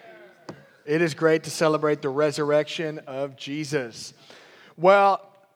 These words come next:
as we start, I have a seemingly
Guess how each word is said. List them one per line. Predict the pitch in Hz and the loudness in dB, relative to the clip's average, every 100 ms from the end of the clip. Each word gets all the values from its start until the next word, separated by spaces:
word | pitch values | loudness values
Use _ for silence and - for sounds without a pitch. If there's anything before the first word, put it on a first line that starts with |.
| _ | _
as | 190 180 | 2 2
we | 214 | 0
start, | - - 214 202 175 | 0 4 6 6 4
I | 190 | 4
have | 214 214 208 180 185 | 4 2 2 0 0
a | 175 170 165 156 - | 2 2 0 -4 -10
seemingly | - - - 185 196 185 180 175 165 147 | -8 -4 -2 -2 -2 -2 -2 -2 -4 -10